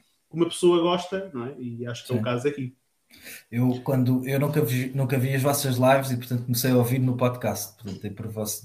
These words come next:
Speaker 2: descobri-vos no podcast.
Speaker 1: Boa.
Speaker 2: Epá, e o primeiro episódio que eu carreguei, eh, achei que era bug,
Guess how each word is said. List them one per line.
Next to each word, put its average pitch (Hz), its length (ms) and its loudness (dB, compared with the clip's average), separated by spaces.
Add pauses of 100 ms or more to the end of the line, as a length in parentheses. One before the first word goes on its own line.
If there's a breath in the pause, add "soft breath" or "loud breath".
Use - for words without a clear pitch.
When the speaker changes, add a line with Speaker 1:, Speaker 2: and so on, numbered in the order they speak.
Speaker 2:
descobri-vos 110 640 0
no 120 140 4
podcast. 113 680 -2
Speaker 1:
Boa. 123 220 -2 (280 loud breath)
Speaker 2:
Epá, 123 240 6
e 127 100 8
o 127 60 6
primeiro 139 320 4
episódio 135 400 0
que - 80 -8
eu 131 100 -2
carreguei, 139 840 2
eh, 139 300 0
achei 156 240 2
que 151 80 2
era 143 140 4
bug, 131 280 6